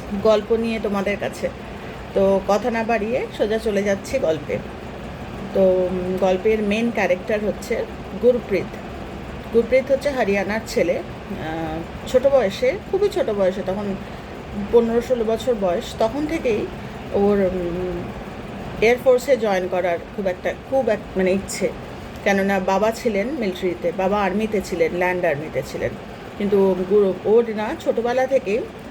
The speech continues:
গুরপ্রীতের এয়ারফোর্সে জয়েন করার ইচ্ছে। তো ওর খুব একটা স-, ছোটোবেলায় খুব একটা শরীর ভালো ছিল না ওর, মানে ভালো থাকতো না,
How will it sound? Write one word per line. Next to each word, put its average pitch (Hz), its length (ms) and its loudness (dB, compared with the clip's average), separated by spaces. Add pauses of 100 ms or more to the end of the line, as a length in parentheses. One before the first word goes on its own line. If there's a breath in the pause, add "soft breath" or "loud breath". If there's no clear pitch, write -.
(240)
গুরপ্রীতের 262 640 4
এয়ারফোর্সে 214 560 2
জয়েন 175 280 0
করার 165 240 0
ইচ্ছে। 160 400 -6
তো 196 260 2 (1120)
ওর 185 80 2 (400)
খুব 233 120 4
একটা 240 200 0
স-, - 260 -10
ছোটোবেলায় 233 440 4
খুব 247 140 -2
একটা 240 160 -6
শরীর 240 400 0
ভালো 165 240 -2 (100)
ছিল 151 200 -4
না 147 100 -4
ওর, 151 120 -4
মানে 180 260 0 (360 loud breath)
ভালো 214 240 4
থাকতো - 420 -2
না, 165 160 -6